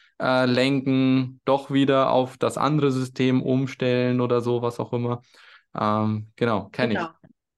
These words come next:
Speaker 1: Interessant, okay.
Speaker 2: Und, und vielleicht einfach so in, in den kleinen Dingen anfangen, um dieses Gefühl einfach, um da mehr ins Vertrauen zu gehen mit dem Gefühl.
Speaker 1: Mhm.
Speaker 2: Weil wenn du dann einfach,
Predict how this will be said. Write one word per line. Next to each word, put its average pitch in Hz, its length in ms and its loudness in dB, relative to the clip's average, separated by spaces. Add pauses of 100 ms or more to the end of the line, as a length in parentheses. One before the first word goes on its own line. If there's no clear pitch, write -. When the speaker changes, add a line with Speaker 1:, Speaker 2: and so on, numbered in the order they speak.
(220)
Speaker 1:
Interessant, 107 580 -4
okay. 104 320 0
Speaker 2:
Und, - 140 -20 (580)
und 220 200 0
vielleicht 226 380 2
einfach 262 300 -2
so 233 540 0
in, 214 360 -4 (720)
in 214 120 -2
den 226 160 -2
kleinen 226 540 -2
Dingen 240 300 -4
anfangen, 294 840 -6 (180)
um 247 520 -6 (300)
dieses 226 280 -2
Gefühl 285 600 0
einfach, 226 560 -2
um 214 200 -2
da 208 120 2
mehr 208 180 0
ins 214 120 -4
Vertrauen 214 540 -4
zu 269 140 -12
gehen 254 200 -4
mit 262 140 -8
dem 240 140 -8
Gefühl. 269 560 -8 (240)
Speaker 1:
Mhm. 185 500 0
Speaker 2:
Weil 214 200 2
wenn 240 200 2
du 277 160 2
dann 240 160 2
einfach, 240 420 -4